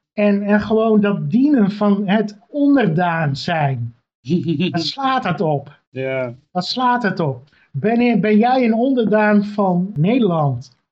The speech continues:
Speaker 1: Ja, daar kun je net zo goed gelijk, eh, hè, de, de slavenmars in gaan zetten met elkaar.
Speaker 2: Ja, je kan ook zeggen, die Katja is gewoon dubbel zo goed in het onderdanig zijn.
Speaker 1: Ja, ja, ja, ja.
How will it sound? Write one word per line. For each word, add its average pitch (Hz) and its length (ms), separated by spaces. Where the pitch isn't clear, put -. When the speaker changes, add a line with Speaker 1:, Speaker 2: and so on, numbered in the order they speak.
Speaker 1:
Ja, - 300
daar 208 180
kun 262 160
je 269 60
net 254 240
zo - 100
goed 240 200
gelijk, 208 500
eh, 180 80
hè, 160 380
de, 151 360
de 151 80
slavenmars 170 1040
in 165 180
gaan - 160
zetten 147 420
met 147 200
elkaar. 135 520
Speaker 2:
Ja, 156 80
je 156 60
kan 160 160
ook 180 140
zeggen, 135 260
die 139 120
Katja 160 340
is 139 140
gewoon 135 600
dubbel 170 260
zo 160 100
goed 151 220
in 156 100
het 147 140
onderdanig 156 560
zijn. 123 460
Speaker 1:
Ja, 208 240
ja, 180 180
ja, 175 180
ja. 147 320